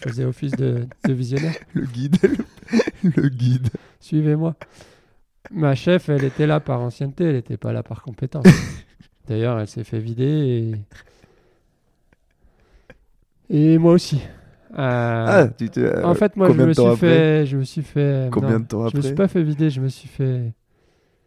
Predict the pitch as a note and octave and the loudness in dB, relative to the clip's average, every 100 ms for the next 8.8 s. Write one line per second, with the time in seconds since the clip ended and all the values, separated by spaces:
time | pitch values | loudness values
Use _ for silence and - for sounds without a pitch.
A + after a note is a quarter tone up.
0 | _ _ _ _ - B2+ C#3+ C3 D3 D3+ | _ _ _ _ -12 -8 -6 -6 -6 -8
1 | - D#3+ D#3 C#3+ C#3 B2+ A#2+ A#2 A2 _ | -4 -2 0 0 0 -2 -2 -4 -8 _
2 | _ _ _ _ _ _ _ _ _ _ | _ _ _ _ _ _ _ _ _ _
3 | _ _ _ _ - _ B3+ A#2 A#2 A#2 | _ _ _ _ -20 _ -8 -4 -4 -4
4 | D3 C#3+ F#3+ - D#3 - _ _ _ _ | -2 0 0 0 -2 -2 _ _ _ _
5 | _ _ B2+ B2+ D3+ - G2+ G2 - _ | _ _ -6 -4 -4 -4 -4 -4 -8 _
6 | _ G3+ D3 - E3 D#3+ C#3+ C3 C3 B2+ | _ -4 -4 0 0 0 -2 -2 -6 -8
7 | D#3 C#3+ C3+ B2 D#3 E3+ C#3+ C3+ B2+ C3 | -6 -2 -2 -2 -2 0 0 0 -2 -2
8 | C3 B2+ C3 B2+ C3+ - E3 G3 | -2 -2 -4 -2 -4 -4 -4 -6